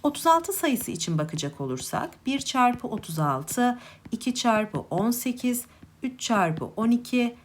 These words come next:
dört çarpı dokuz, altı çarpı altı. Buradan da iki, dört, altı, sekiz ve dokuz tane pozitif çarpanı olduğunu söyleyebilirim. Kırk dokuz sayısına gelecek olursam kırk dokuz için bir çarpı kırk dokuz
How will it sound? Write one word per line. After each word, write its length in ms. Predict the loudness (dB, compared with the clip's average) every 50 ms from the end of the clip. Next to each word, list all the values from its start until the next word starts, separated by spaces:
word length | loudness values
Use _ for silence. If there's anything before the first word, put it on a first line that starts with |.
| _ -18 -16 _ -2
dört 260 | 0 0 0 0 -2
çarpı 540 | -4 0 0 2 0 0 -2 -6 -8 -4 -2
dokuz, 520 | 0 -2 -2 -2 0 0 0 0 -2 -6 -12 -14 -20 -20 -16 -2 4
altı 360 | 6 6 6 6 2 -4 -4
çarpı 420 | -2 0 0 2 0 0 0 0 2
altı. 560 | 6 8 8 8 6 4 2 0 0 -2 -2 -14 -20 -18 -4 2
Buradan 420 | 2 4 6 6 4 4 4 4
da 180 | 2 2 0 0
iki, 520 | -2 -2 -2 -2 -2 0 0 0 0 -4 -2 0
dört, 440 | 2 4 4 4 2 0 -2 -8 -6 2
altı, 380 | 4 6 6 6 2 0 -4 -6
sekiz 560 | -6 -6 -2 -2 -2 -2 0 -2 -4 -2 0
ve 200 | 0 0 0 2
dokuz 380 | 0 0 0 0 -4 -6 -6 -4
tane 500 | 0 4 4 6 6 6 6 4 2 -2 -6 -20 -18 -4
pozitif 400 | 0 0 0 0 0 -2 -4 -2
çarpanı 500 | 0 2 2 2 2 2 -2 0 2 2
olduğunu 340 | 2 2 2 0 0 -2 -2
söyleyebilirim. 760 | -2 0 0 0 2 2 2 2 2 2 2 2 0 -2 -4 -6 -10 -20 -20 -20 -16 -10
Kırk 240 | -6 -6 -4 -2 -2
dokuz 240 | -4 -4 -4 -6 -4
sayısına 420 | 0 2 2 2 2 2 2 2
gelecek 480 | 2 2 2 0 2 0 -2 -4 -4 -6
olursam 500 | -4 -4 -4 -6 -4 -2 -2 -2 -2 -6 -10 -20 -20 -16 -2
kırk 240 | 0 0 0 0 -2
dokuz 280 | -4 0 0 0 0
için 340 | 0 -2 0 -2 -2 -2 -4 -8 -14 -20 -16 -6 0
bir 200 | 2 2 2 2
çarpı 520 | 0 0 2 2 2 2 2 -2 -4 -4
kırk 300 | -2 -4 -6 -6 -4 -4
dokuz 520 | -4 -4 -2 0 2 2 2 2 -2 -6